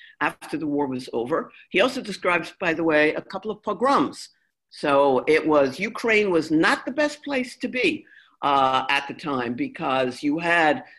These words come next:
not just the civil war between the whites and the reds. And for those of you who don't know your history of the Bolshevik Revolution, look up some background material for it.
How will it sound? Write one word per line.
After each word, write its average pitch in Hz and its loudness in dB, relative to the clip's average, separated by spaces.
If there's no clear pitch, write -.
not 233 0
just - -8
the 175 -10
civil 214 -2
war 170 0
between 156 -2
the 147 -2
whites 160 -2
and 143 -6
the 135 -4
reds. 139 0
And 127 -8
for 127 -12
those 151 -2
of 135 -10
you 139 -4
who 135 -2
don't 143 -4
know 139 0
your 123 -4
history 139 -8
of 131 0
the 123 -12
Bolshevik 151 -4
Revolution, 135 -4
look 151 -6
up 135 -4
some 127 -6
background 123 -4
material 127 -6
for 107 -6
it. 160 -8